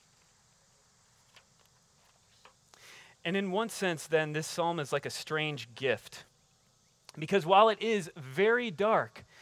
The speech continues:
and there's a sense in which, you know, maybe you don't want to think about sad things this morning.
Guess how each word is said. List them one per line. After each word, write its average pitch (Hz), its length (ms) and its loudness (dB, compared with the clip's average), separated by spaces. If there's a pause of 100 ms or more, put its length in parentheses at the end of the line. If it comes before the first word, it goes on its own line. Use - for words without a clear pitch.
(200)
and 160 100 -2
there's 202 140 4
a 202 60 -4
sense 240 260 0
in 214 120 -4
which, 196 320 0
you 202 160 -6
know, 180 120 0
maybe 208 480 -2 (340)
you 165 160 -6
don't 262 260 2
want 233 240 -2
to 277 60 -6
think 180 260 -6
about 165 440 2 (120)
sad 180 520 0
things 240 480 -8
this 165 260 -8
morning. 110 460 -2